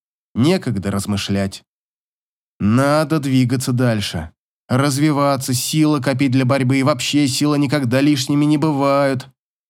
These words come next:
Я должна стать абсолютно самостоятельной, ни на кого не опираться, не оглядываться назад.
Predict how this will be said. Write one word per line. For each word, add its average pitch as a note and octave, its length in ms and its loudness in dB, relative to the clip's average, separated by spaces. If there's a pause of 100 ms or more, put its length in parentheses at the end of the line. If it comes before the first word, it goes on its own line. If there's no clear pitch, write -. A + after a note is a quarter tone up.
(120)
Я A2+ 160 -2
должна A#2+ 340 2
стать B2+ 200 -2
абсолютно C3+ 520 0
самостоятельной, C3 1120 0 (340)
ни C3+ 120 2
на D3+ 120 2
кого D3 300 2
не D#3 140 2
опираться, C3+ 840 0 (280)
не D3 120 4
оглядываться D3 760 0
назад. A2+ 460 0